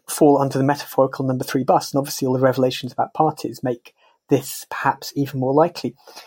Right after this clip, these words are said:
Do you think Sunak's well-honed brand has been damaged at all by this? And do you think, Larry, maybe it could be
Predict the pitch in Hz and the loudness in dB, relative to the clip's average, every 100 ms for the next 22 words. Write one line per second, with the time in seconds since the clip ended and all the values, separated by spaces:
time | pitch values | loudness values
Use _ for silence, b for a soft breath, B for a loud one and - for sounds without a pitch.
0 | B B _ 233 214 226 214 - - - | B B _ 0 2 2 0 -8 -14 -6
1 | - 208 175 160 - - - - 143 160 | 0 4 4 2 -2 -8 -8 -8 2 4
2 | 151 - 156 139 139 143 147 143 - 139 | 4 4 2 2 0 2 0 -6 -4 0
3 | 151 156 151 151 - 170 165 - 151 156 | 2 0 -2 -4 -2 -2 -2 0 2 2
4 | 208 - - - 160 165 160 175 - _ | -2 -4 -4 -2 0 0 0 0 -2 _
5 | - 160 156 147 151 147 135 - 143 - | 0 2 4 4 4 4 -2 0 2 4
6 | 139 | 2